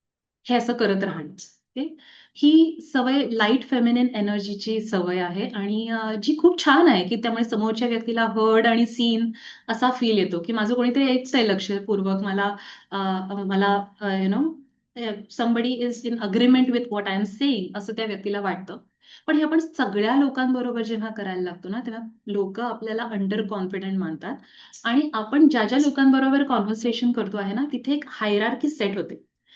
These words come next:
म्हणजे दुसरा माणूस सांगणारा आहे आपल्याला आणि आपण श्रोते आहोत, असं ते पिक्चर, हायरार्की क्रिएट होते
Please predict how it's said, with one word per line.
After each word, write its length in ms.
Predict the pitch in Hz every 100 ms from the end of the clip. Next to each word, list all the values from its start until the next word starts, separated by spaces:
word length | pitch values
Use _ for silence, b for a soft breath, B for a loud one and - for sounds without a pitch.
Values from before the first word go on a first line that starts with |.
| b 233
म्हणजे 480 | 240 294 311 - -
दुसरा 480 | 214 226 233 247 277
माणूस 460 | 277 269 294 -
सांगणारा 440 | 262 214 208 233 262
आहे 220 | 247 208
आपल्याला 380 | 190 175 180 302 - B B
आणि 100 | 220
आपण 240 | 233 226 262
श्रोते 440 | - 226 202 214
आहोत, 240 | 202 170 170 -
असं 200 | 220 262 254
ते 60 |
पिक्चर, 380 | 277 226 190 190
हायरार्की 500 | 190 202 202 214 254
क्रिएट 380 | - 202 190 190
होते 380 | - 208 -